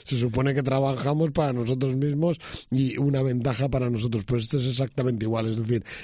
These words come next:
esa parte de red social se está integrando o la están integrando en las funcionalidades de Google Maps,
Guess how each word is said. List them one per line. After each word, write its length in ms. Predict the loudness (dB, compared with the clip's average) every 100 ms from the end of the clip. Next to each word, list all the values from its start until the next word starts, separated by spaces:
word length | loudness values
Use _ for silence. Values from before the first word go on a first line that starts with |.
| -2
esa 260 | 2 2 2
parte 280 | 2 2 0
de 120 | 0
red 180 | 0 -2
social 520 | -2 -2 0 0 0 -4 -16 -10
se 520 | -4 0 0 0 0
está 380 | 0 2 0 0
integrando 640 | 0 2 2 2 2 0 2
o 300 | 2 2 2 0
la 280 | -2 0
están 260 | -2 -4 -2
integrando 640 | -2 -2 -4 -2 -2 0
en 80 | 2
las 160 | 2 0
funcionalidades 600 | 0 2 0 2 0 0
de 60 |
Google 260 | 2 0 0
Maps, 260 | -2 -2